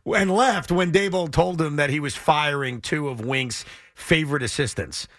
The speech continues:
But really the crux of the article, and I advise everybody read it if you're a Giant fan, is that Wink and Daboll just had really different personalities. And that Daboll is a screamer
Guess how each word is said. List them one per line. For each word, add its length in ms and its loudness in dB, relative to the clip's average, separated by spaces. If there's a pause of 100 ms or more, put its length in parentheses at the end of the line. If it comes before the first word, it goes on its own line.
(260)
But 180 4
really 280 -2
the 100 -2
crux 380 0
of 80 2
the 120 -2
article, 340 0
and 60 -2
I 40 -2
advise 280 0
everybody 360 0
read 200 -2
it 80 -2
if 100 -2
you're 120 -2
a 40 -4
Giant 420 0
fan, 320 -8 (320)
is 200 0
that 240 0
Wink 300 -2
and 200 0
Daboll 600 0 (420)
just 240 -4
had 340 2
really 360 2
different 440 0
personalities. 960 -4 (380)
And 140 4
that 160 4
Daboll 360 4
is 120 -2
a 60 2
screamer 680 2